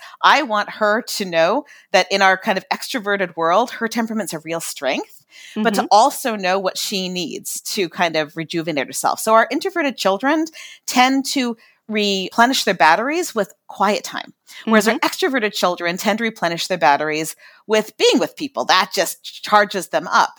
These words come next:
Speaker 1: And so one of the things that I s-, learned about her early on is after school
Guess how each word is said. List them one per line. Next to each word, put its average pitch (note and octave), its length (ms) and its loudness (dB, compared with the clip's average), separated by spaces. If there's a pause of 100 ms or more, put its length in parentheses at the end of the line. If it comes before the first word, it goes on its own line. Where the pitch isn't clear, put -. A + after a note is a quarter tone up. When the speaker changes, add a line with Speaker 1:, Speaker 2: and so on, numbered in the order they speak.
Speaker 1:
And G#3 160 -2
so A3 440 0 (240)
one A3+ 220 2
of D#4 80 2
the D4+ 80 0
things G3+ 360 -4
that E3 340 2
I F#3+ 200 4
s-, - 360 -8
learned A3 260 2
about F#3 200 2
her F#3 120 0
early E3 300 0
on C4+ 400 0
is E3 180 -4 (320)
after A3 320 2
school G#3 560 0